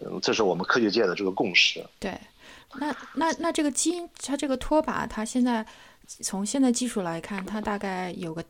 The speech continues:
Speaker 2: 什么样的 percentage 会脱靶？一般来说，是一个小概率事件，还是说是一个不可忽视的这么一个存在？
Speaker 1: 这是，这是一个，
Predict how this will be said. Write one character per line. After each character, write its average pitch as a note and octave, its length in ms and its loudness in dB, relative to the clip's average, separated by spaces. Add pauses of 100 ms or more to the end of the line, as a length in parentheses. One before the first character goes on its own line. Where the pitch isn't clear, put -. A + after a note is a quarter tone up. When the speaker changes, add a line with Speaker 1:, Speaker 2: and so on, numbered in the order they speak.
Speaker 2:
什 - 260 -4
么 F#3 80 -2
样 A3 120 2
的 A3 80 0
percentage G#3 680 0
会 F3 160 -8
脱 E3 220 -6
靶？ - 200 -6
一 - 100 -10
般 E3 180 -8
来 D#3+ 140 -8
说， - 280 -8 (720)
是 - 140 -2
一 A#3 40 4
个 A3+ 80 6
小 D#3 220 6
概 A#3+ 160 4
率 A3 120 4
事 G3+ 160 0
件， E3+ 180 -4
还 D#3+ 160 -6
是 E3+ 120 -4
说 F3 300 -6 (240)
是 - 180 0
一 G3+ 60 2
个 F#3+ 140 -2
不 F#3 140 -4
可 - 160 -2
忽 F3+ 200 -8
视 - 260 -2
的 - 180 -6
这 - 140 -6
么 D#3 120 -4
一 C#3 80 -6
个 C3+ 100 -8
存 - 220 -6
在？ C3+ 280 -6 (1040)
Speaker 1:
这 D#3+ 100 6
是， D3+ 180 8 (260)
这 F#3 120 6
是 F#3+ 180 8
一 E3+ 160 8
个， C#3+ 320 6